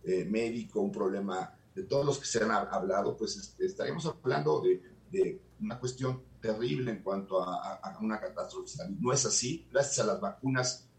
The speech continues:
se ha logrado disminuir la mortalidad de esta enfermedad. Gracias a las vacunas, mucha gente que pudo haber fallecido en la onda Delta, en la ola, eh, Omicron, no ha sucedido.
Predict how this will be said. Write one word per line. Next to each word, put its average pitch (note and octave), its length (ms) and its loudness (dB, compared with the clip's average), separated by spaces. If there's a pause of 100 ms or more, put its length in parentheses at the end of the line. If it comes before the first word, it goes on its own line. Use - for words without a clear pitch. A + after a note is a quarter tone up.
se - 160 -2
ha C3 100 4
logrado B2 460 6
disminuir G#2 380 -2
la A2 100 -2
mortalidad - 460 -2
de - 60 -2
esta A#2 120 -4
enfermedad. - 680 -8 (480)
Gracias A#2 320 2
a G#2+ 40 4
las F#2+ 140 0
vacunas, A2 600 0
mucha G#2+ 320 0
gente A2 340 -2
que - 480 -2 (160)
pudo A2+ 180 4
haber A2 420 6 (120)
fallecido G#2+ 640 -2
en F2 160 -2
la F2 100 -4
onda G2 260 0
Delta, G#2 580 -2
en F#2 120 -6
la E2+ 460 -4
ola, F2+ 500 2 (360)
eh, F2+ 200 0
Omicron, A2 640 2
no G#2 280 4
ha G2+ 80 2
sucedido. C3+ 680 -2